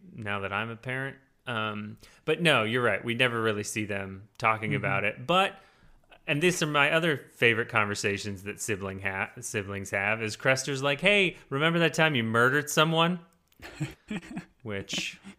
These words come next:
Speaker 1: my second favorite conversations are when siblings are like, "Hey, remember when we murdered that guy?" <sighs> And
Speaker 2: Which is
Speaker 1: then
Speaker 2: a big
Speaker 1: Toph
Speaker 2: twist, right? Like, I'm assuming we'll
Speaker 1: Yes.
Speaker 2: find out more about, um, her, her backstory.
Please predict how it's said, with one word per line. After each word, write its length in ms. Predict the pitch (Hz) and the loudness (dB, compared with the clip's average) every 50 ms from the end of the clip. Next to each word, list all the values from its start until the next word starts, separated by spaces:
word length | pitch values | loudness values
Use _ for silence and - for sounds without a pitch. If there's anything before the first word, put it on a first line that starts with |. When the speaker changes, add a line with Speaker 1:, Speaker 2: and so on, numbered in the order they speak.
| _ _ - | _ _ -6
Speaker 1:
my 120 | 110 107 | -4 -4
second 460 | 104 - - - 156 143 - 127 107 101 | -2 -2 4 6 6 6 6 4 2 2
favorite 300 | 110 104 98 95 95 - | 0 0 0 -2 -4 -2
conversations 880 | 113 101 98 95 95 - - 104 95 95 - - 95 90 87 - - | -2 -2 -2 -4 -4 -4 -2 -2 -2 -4 -6 -8 -10 -12 -12 -10 -8
are 80 | 104 95 | -8 -6
when 200 | 98 95 92 92 | -6 -8 -8 -6
siblings 520 | - - 104 92 95 95 95 101 98 87 | -4 -4 -4 -4 -4 -6 -6 -6 -6 -6
are 80 | 98 95 | -6 -6
like, 180 | 95 95 92 | -6 -6 -2
"Hey, 160 | - 113 104 101 | 0 0 0 0
remember 400 | 101 104 110 110 113 113 110 107 | -2 -4 -4 -4 -4 -4 -4 -6
when 180 | 104 104 104 | -6 -6 -6
we 80 | 104 101 | -8 -8
murdered 400 | 101 104 107 113 107 123 117 117 | -8 -8 -8 -8 -8 -8 -10 -10
that 180 | 120 120 131 | -12 -12 -10
guy?" 260 | 127 123 120 123 127 127 _ _ _ _ _ _ _ _ _ _ - - - - - - - | -10 -12 -12 -12 -14 -16 _ _ _ _ _ _ _ _ _ _ -20 -20 -20 -20 -18 -10 -8
<sighs> 180 | 170 - - 170 - _ _ _ _ _ _ _ _ - - - | -8 -8 -8 -10 -14 _ _ _ _ _ _ _ _ -20 -12 -8
And 1000 | 147 151 147 135 123 113 110 107 101 98 95 92 92 92 92 90 - 90 92 98 - | -6 -4 -2 -2 -2 -2 -2 -2 -4 -4 -6 -6 -8 -8 -8 -10 -10 -12 -12 -8 0
Speaker 2:
Which 100 | - 160 | 2 4
is 60 | 175 - | 6 6
Speaker 1:
then 100 | 202 202 | 6 6
Speaker 2:
a 40 | |
big 100 | 208 202 | 6 6
Speaker 1:
Toph 100 | 190 190 185 | 8 8 8
Speaker 2:
twist, 260 | - 180 170 - - | 6 4 2 -2 -4
right? 300 | 156 143 143 156 175 - _ | 0 0 2 0 0 -2 _
Like, 200 | 175 156 147 143 - - 170 | -2 -2 -2 -2 -4 -8 -6
I'm 220 | 151 147 143 147 | -4 -2 -2 -2
assuming 320 | 143 139 - 143 127 - 143 | -2 -2 0 2 2 4 4
we'll 80 | 143 | 2
Speaker 1:
Yes. 100 | 143 - | 2 0
Speaker 2:
find 180 | - 143 139 139 | 0 0 0 0
out 140 | 143 143 147 | 0 0 0
more 200 | 143 143 143 143 | 0 0 0 0
about, 420 | 139 139 143 139 139 143 135 - 151 | 0 0 0 -2 -2 -4 -6 -6 -6
um, 320 | 139 135 135 135 135 131 | -4 -2 -2 -2 -2 -4
her, 580 | 139 135 - 143 139 135 135 135 135 139 147 139 | -4 -4 -4 -4 -4 -2 -4 -4 -4 -6 -6 -4
her 80 | 143 143 | -4 -4
backstory. 640 | 131 147 131 135 - - - 139 131 135 143 143 | -4 -4 -6 -6 -6 -8 -6 -6 -4 -4 -6 -6